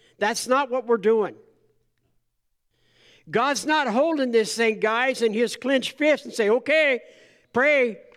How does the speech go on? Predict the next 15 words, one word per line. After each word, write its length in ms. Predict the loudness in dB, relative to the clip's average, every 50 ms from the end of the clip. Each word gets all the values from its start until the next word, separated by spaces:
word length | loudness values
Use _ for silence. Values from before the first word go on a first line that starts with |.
| _ _ _ _ _ _ _ _ -4
pray 180 | -2 0 0 2
hard 280 | 0 0 0 0 0
enough, 240 | 0 0 0 0 -4
and 100 | -6 -4
we'll 80 | -4 -6
see 220 | -4 -2 0 0
if 120 | 0 0 -2
we 100 | -4 -6
can 120 | -6 -2
get, 180 | -2 -2 -2 -2
you 160 | -4 -10 -8
can 120 | -8 -2
get 140 | -2 -2 -2
it 80 | -2 -6
released." 680 | -8 -2 0 2 2 2 2 0 -4 -12 -14 -16 -20